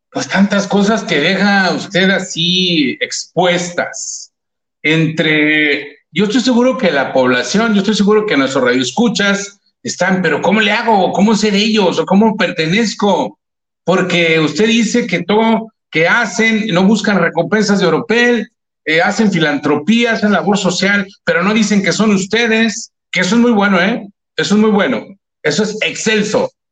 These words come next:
Pero entonces, ¿cómo darnos cuenta? ¿Cómo acercarme? ¿O tengo que esperar la invitación de alguien? O sea, no hay de otra.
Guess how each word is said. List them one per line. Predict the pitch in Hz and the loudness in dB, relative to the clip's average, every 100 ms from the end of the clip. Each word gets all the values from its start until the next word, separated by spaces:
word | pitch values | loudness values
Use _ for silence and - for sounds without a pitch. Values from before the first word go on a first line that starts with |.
| _ _ - | _ _ -4
Pero | 156 | -2
entonces, | 170 180 220 214 202 | 0 2 0 0 -2
¿cómo | - 214 226 | 0 2 2
darnos | 202 196 202 190 | 2 2 2 0
cuenta? | - 208 196 123 98 - _ _ _ _ _ _ | 0 0 0 0 -4 -8 _ _ _ _ _ _
¿Cómo | - 185 214 | -2 2 2
acercarme? | 226 196 151 - - 190 190 170 123 - _ _ _ _ | 2 0 -4 -4 -2 0 0 -2 -4 -6 _ _ _ _
¿O | - - | -4 -2
tengo | 202 220 | 0 0
que | 208 | 0
esperar | 196 - 202 175 185 | -2 0 2 2 2
la | 196 | 0
invitación | 185 147 - 170 - 170 | 0 -2 -2 -4 -2 0
de | 175 | 2
alguien? | 160 180 185 170 151 | 2 0 0 0 2
O | 123 | 2
sea, | - 139 131 _ _ _ | 0 -4 -4 _ _ _
no | 143 202 | -2 0
hay | 233 | 2
de | 208 196 | 2 2
otra. | 196 214 190 120 | 2 0 -2 -4